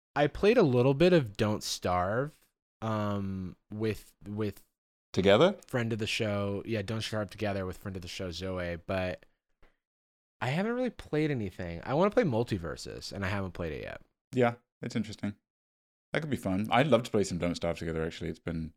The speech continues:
Speaker 1: Oh, yeah, yeah, yeah.
Speaker 2: I, that, it's too hard. I mean, I, I need emotional support through it.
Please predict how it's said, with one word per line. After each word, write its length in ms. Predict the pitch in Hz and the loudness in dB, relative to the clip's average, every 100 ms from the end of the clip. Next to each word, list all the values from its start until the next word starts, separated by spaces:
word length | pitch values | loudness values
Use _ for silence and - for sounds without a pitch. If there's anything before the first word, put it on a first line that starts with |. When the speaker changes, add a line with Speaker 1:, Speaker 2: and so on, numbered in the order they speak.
| _ | _
Speaker 1:
Oh, 160 | 120 117 | 0 0
yeah, 240 | 113 107 | 0 0
yeah, 260 | 98 98 95 | -2 -2 4
yeah. 60 | 107 | 6
Speaker 2:
I, 140 | 123 | 8
that, 340 | 98 117 104 | 8 8 6
it's 160 | 113 - | 2 0
too 180 | - 120 | 2 4
hard. 400 | 90 85 82 80 | 6 6 4 0
I 80 | 85 | 0
mean, 160 | 92 95 | 2 4
I, 100 | 92 | 6
I 200 | 104 98 | 6 4
need 160 | 101 92 | 4 4
emotional 420 | 87 90 - 87 | 4 2 0 -4
support 380 | 87 82 82 - | -4 -2 -4 -2
through 220 | 85 80 | -2 -2
it. 120 | 80 | -4